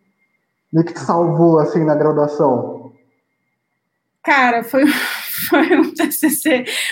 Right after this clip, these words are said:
Speaker 2: muito chato. Pra quem não é da área, eu acho muito chato. Eu não gosto nem de falar disso, porque só o título, assim, já desanima a galera.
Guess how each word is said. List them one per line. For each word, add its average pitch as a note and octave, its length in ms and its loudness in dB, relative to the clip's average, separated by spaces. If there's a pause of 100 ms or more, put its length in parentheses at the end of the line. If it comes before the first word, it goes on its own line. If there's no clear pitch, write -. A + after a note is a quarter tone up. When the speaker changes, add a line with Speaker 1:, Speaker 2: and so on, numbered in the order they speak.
(120)
Speaker 2:
muito F4 320 2
chato. A#3 600 0
Pra B3 200 -6
quem C4+ 220 -2
não C#4 180 2
é B3+ 140 2
da B3 120 0
área, B3 260 2
eu B3+ 60 4
acho B3+ 280 0
muito C#4 260 4
chato. A#3 340 -2
Eu A#3 220 -4
não B3+ 120 4
gosto B3+ 200 2
nem C4+ 140 2
de C#4+ 80 0
falar D4 220 0
disso, A#3+ 300 -8
porque C4 580 0 (400)
só D4+ 320 0
o F#4+ 60 -2
título, D#4 360 0
assim, C4+ 240 2
já C#4 140 4
desanima C4 500 4
a B3 40 0
galera. A3 360 0